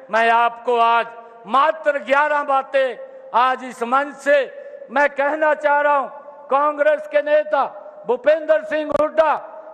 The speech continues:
इन ग्यारह का बताएं, फिर मैं आगे और बताने का काम करूंगा कि आपकी सरकार के अंदर क्या-क्या काम होता था। ये हरियाणा के लोग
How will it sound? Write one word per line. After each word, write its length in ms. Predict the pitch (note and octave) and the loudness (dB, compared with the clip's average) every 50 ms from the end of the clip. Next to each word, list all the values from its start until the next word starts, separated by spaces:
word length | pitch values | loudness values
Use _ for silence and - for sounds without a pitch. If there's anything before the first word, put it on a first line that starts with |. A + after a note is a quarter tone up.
| - - - A3+ | -20 -14 -6 -2
इन 240 | D4 D4+ D4 D4 | -2 0 0 -2
ग्यारह 400 | C#4+ G3+ C4+ C#4+ D#4 D#4 D#4 D#4 | -2 0 2 4 4 4 2 0
का 160 | D4+ D#4 D4+ D4+ | 0 0 0 0
बताएं, 480 | D4+ C#4+ D4 D4+ D4+ D#4 D#4 D4 C4+ - - - - - - | 0 0 2 2 2 2 2 0 -2 -6 -12 -16 -16 -14 -8
फिर 180 | - E4 E4+ D#4+ | -4 -2 -2 0
मैं 200 | D4+ D4+ D4+ C#4+ | 2 2 2 4
आगे 360 | C#4 C#4 C#4 C#4 C#4+ D4 C#4+ | 2 2 0 0 0 0 2
और 200 | C#4 C#4 C#4+ C#4 | 2 0 -2 -2
बताने 460 | B3+ C4+ C4+ - C4 C4 C4+ C4+ C4 | -2 -4 -2 0 0 0 0 -2 -4
का 140 | C4 C#4 C4 | -2 -2 -2
काम 320 | C4 C4+ B3+ B3+ C4 B3+ | 0 0 0 0 0 -2
करूंगा 480 | - - B3+ B3 B3+ C4 B3 C4 B3 A3 - - - - - - - | -4 -2 -2 -2 -2 0 0 2 2 0 -2 -6 -16 -20 -20 -16 -8
कि 100 | B3 B3 | -2 0
आपकी 440 | B3+ B3 B3+ B3 B3 B3+ - C4 A#3+ | 2 2 2 0 -2 -6 -14 -14 -10
सरकार 500 | - - A#3+ A#3 A#3 B3 B3+ B3 B3+ B3 | -2 -2 -2 -2 0 2 2 2 2 0
के 140 | B3 B3+ B3 | -2 -2 -2
अंदर 380 | B3 B3 B3 B3 B3 B3+ B3 G#3+ - - - - - - - | 0 0 -2 0 0 2 2 0 -2 -8 -18 -18 -20 -14 -4
क्या-क्या 400 | - A#3+ B3+ B3 B3 B3 B3+ B3 | -2 0 0 0 0 0 -2 -2
काम 300 | B3 B3 B3 A#3+ A#3+ A#3+ | 0 2 0 0 0 0
होता 360 | A#3+ B3 B3 A#3+ B3 B3 A#3+ A#3+ | 0 -2 -2 0 2 0 0 2
था। 400 | - A3 C#4 A#3+ G3+ - - - - - - - | 2 0 2 2 0 -2 -8 -16 -20 -20 -12 -4
ये 140 | A#3+ C4+ C4+ | 0 0 0
हरियाणा 520 | A#3+ - B3+ A#3+ B3 B3 B3 B3 B3 A#3+ A#3 | 2 2 0 0 0 0 0 0 0 0 -2
के 180 | A#3+ B3 A#3+ | 0 -2 -2
लोग 560 | A#3+ B3 B3+ B3 A#3 - - - - - - | 0 0 0 0 0 -4 -8 -18 -18 -20 -20